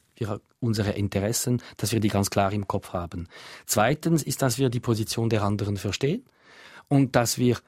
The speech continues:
klar und deutlich, äh, äh, äh, äh, diese gemeinsamen Interesse aufbewahren. Äh, es geht gar nicht um nett oder unnett zu sein.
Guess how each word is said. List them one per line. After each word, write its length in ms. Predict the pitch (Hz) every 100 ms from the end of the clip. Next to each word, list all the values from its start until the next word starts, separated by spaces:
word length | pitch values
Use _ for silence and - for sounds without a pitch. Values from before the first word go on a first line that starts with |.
| _ -
klar 480 | 107 104 117 143 -
und 300 | - 117 113
deutlich, 680 | 107 135 147 151 - - _ _ -
äh, 60 |
äh, 640 | 135 127 - - 123 123 120 -
äh, 760 | 123 123 120 120 - 117 117 117
äh, 20 |
diese 260 | 117 117
gemeinsamen 600 | 110 104 104 113 113 110
Interesse 560 | 107 107 104 104 - 101
aufbewahren. 600 | 101 117 104 95 92 95 - - - _
Äh, 200 | 123 113 -
es 160 | 113 -
geht 220 | 107 -
gar 180 | 92 104
nicht 240 | 107 -
um 100 | 110
nett 380 | 98 101 - -
oder 240 | 107 101
unnett 380 | 104 110 113 -
zu 120 | -
sein. 300 | 113 - 117